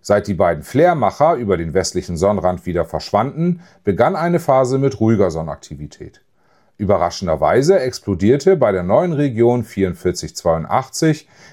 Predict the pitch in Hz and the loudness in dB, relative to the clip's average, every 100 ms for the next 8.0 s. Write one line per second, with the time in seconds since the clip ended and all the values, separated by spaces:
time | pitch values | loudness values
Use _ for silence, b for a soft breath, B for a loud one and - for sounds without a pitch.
0 | b 110 101 92 98 90 90 80 143 180 | b 0 2 0 -2 -2 -4 -2 0 2
1 | 160 165 123 120 113 110 113 117 110 113 | 0 2 2 2 2 0 -2 0 -2 -2
2 | b b 98 107 95 175 190 175 101 98 | b b -2 0 0 0 0 2 4 4
3 | 117 - 110 95 135 - 170 180 - 73 | 2 0 -4 -2 -4 0 2 2 -2 -12
4 | - - _ _ _ _ _ _ _ 92 | -12 -18 _ _ _ _ _ _ _ -6
5 | - 113 156 196 147 156 156 - - 110 | -2 2 4 4 2 0 0 0 0 2
6 | 104 101 87 82 110 170 - 156 - 143 | 2 2 0 2 2 2 2 -2 2 2
7 | 147 143 110 107 82 73 73 71 71 69 | 2 0 0 2 2 -2 -6 -8 -8 -14